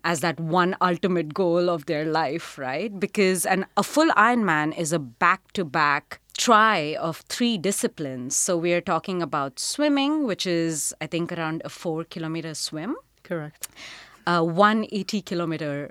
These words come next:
Speaker 1: bicycle ride, and forty-two kilometer run, which is a full marathon. And that's back to back, right? You've done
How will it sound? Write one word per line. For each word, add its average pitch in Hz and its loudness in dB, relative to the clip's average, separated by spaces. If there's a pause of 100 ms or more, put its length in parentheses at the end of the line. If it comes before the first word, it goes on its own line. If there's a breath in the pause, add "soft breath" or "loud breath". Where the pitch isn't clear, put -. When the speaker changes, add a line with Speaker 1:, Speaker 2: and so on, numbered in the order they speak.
(120)
Speaker 1:
bicycle 151 -4
ride, 147 -6 (920 loud breath)
and 190 4 (120)
forty-two 254 0
kilometer 170 2
run, 151 -2
which 147 -8
is 156 -4
a 165 -6
full 156 -2
marathon. 127 -8
And 180 0
that's 170 0
back 143 -2
to 160 -4
back, 107 -12
right? 151 -6 (800 loud breath)
You've 277 6
done 226 6